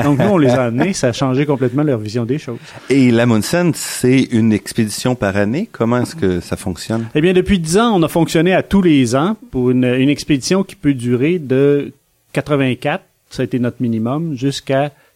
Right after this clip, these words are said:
Speaker 1: quatre cent cinquante jours. Vous allez me dire, il y a, il y a pas quatre cent cinquante jours dans une année. Mais pour l'année polaire internationale de deux mille sept à deux mille huit, euh, à deux mille neuf, en fait, les années polaires internationales durent deux ans.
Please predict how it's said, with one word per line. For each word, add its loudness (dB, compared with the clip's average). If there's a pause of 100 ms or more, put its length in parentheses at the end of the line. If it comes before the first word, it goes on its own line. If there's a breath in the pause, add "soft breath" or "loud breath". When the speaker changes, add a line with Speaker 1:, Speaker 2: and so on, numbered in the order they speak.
Speaker 1:
quatre -6
cent 0
cinquante -4
jours. -4
Vous -8
allez -2
me 0
dire, 0
il -4
y -4
a, -8 (100)
il -14
y -12
a -6 (100)
pas -2
quatre -2
cent 2
cinquante 0
jours 2
dans 2
une -2
année. -2 (380 loud breath)
Mais 2
pour 0
l'année 4
polaire 2
internationale 0
de 0
deux 2
mille 2
sept -2
à 0
deux 0
mille -2
huit, 0 (220)
euh, -6
à -4
deux 2
mille -2
neuf, -6
en -6
fait, -10
les -2
années 4
polaires 0
internationales 0
durent 0
deux 0
ans. -10